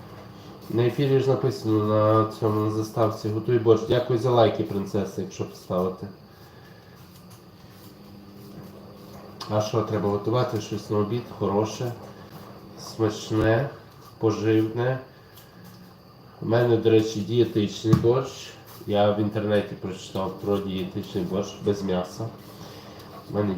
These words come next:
дієтичний борщ. Так що ось так от. Приготую, попробую, який він буде. Ха!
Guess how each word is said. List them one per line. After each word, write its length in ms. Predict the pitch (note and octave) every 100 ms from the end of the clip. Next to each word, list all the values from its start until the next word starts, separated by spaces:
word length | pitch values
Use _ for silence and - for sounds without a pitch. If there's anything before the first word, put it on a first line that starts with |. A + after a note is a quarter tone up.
| F#2+
дієтичний 600 | G2 - F#2 F2+ - F#2
борщ. 220 | G2+ A2+ - - - - - - - - - - - - - - - - - - -
Так 120 | F#2+ -
що 240 | - A#2
ось 120 | B2+
так 340 | - A2 F#2+ G#2
от. 120 | G#2 - - - - - - - - - - - - - - - - - - - - - - - - - - - - - - - - - - -
Приготую, 440 | - A#2 A#2 E3 C3+
попробую, 480 | A2 A2+ G2+ G2 F2+
який 260 | F2+ -
він 160 | F#3+ F3+
буде. 280 | F3 E3+ F3+ - - - - - - - - - - - - - - - -
Ха! 300 | F3+ -